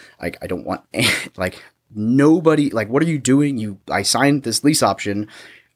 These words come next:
I have control of the building. I don't want you to touch anything. I don't want you to talk to anybody. Like, this is my asset for, you know, the time being. Like, that's why we paid you a hundred fifty thousand dollars, so that I could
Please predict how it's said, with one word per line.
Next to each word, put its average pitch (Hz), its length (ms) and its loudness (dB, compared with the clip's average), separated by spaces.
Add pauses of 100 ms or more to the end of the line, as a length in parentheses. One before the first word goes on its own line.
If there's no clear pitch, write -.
I 110 160 2
have 123 180 2
control 117 320 -4
of 101 80 -6
the 98 80 -4
building. 98 520 -2 (680)
I 120 120 2
don't 135 160 2
want 113 200 0
you 110 120 -2
to - 180 -6
touch - 440 0
anything. 147 400 2
I - 80 -6
don't 90 120 -6
want 92 160 -8
you - 60 -12
to - 80 -14
talk - 280 -4
to - 80 0
anybody. 127 440 2
Like, 90 460 -6 (280)
this 117 240 2
is 107 180 0
my 95 500 0 (680)
asset - 420 -2
for, 82 360 -6 (240)
you 95 100 -6
know, 87 220 -4 (220)
the 95 80 -6
time 92 200 0
being. - 320 2
Like, 87 120 -10
that's 85 240 -6
why 95 280 0
we 101 180 -2
paid 131 260 0
you 95 160 -2
a 87 40 -2
hundred 98 280 -4
fifty 95 200 -10
thousand 92 260 -4
dollars, 120 300 -2
so 98 100 -4
that 90 220 -6
I 95 180 -4
could 104 260 -4